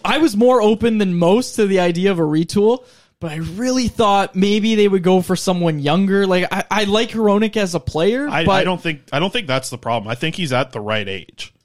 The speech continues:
Speaker 1: You do?
Speaker 2: Yeah, I do. I just
Speaker 1: If they're targeting players twenty-five and under, are we really saying, "Okay, well, let's go for
Speaker 2: If
Speaker 1: the
Speaker 2: I
Speaker 1: limit of
Speaker 2: blinked,
Speaker 1: twenty-five"?
Speaker 2: if I blinked right now and woke up and it was twenty twenty-four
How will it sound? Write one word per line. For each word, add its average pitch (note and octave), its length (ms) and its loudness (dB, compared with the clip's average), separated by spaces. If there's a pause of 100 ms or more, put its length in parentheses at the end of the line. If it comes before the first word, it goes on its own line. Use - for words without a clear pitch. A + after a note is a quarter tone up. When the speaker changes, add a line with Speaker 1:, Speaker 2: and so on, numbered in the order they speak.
Speaker 1:
You G#3 180 -2
do? G3+ 340 0
Speaker 2:
Yeah, F3+ 260 -2
I B2+ 120 -2
do. B2 420 -4
I B2+ 160 -4
just D3+ 160 2
Speaker 1:
If A3 120 0
they're B3+ 140 2
targeting D4+ 440 -2
players B3+ 220 2
twenty-five A3 440 0
and F#3+ 80 0
under, E3+ 240 0
are C#3+ 140 2
we E3 100 4
really G3+ 300 2
saying, F#3+ 280 0
"Okay, F3+ 200 0
well, D#3+ 160 0
let's E3 160 -2
go F3 280 2
for D#3+ 100 -6
Speaker 2:
If E3 80 -2
Speaker 1:
the E3 40 0
Speaker 2:
I E3 80 0
Speaker 1:
limit D#3+ 240 0
of D#3 60 2
Speaker 2:
blinked, C#3+ 140 0
Speaker 1:
twenty-five"? D3 400 -2
Speaker 2:
if D3 40 -2
I D3 140 0
blinked A#2+ 400 -6
right C#3 200 -4
now C#3 380 -2
and A#2 420 -6
woke B2 280 -4
up B2 160 -2
and B2+ 80 -8
it - 20 -6
was G#2+ 140 -8
twenty A#2+ 300 -8
twenty-four C3 760 -4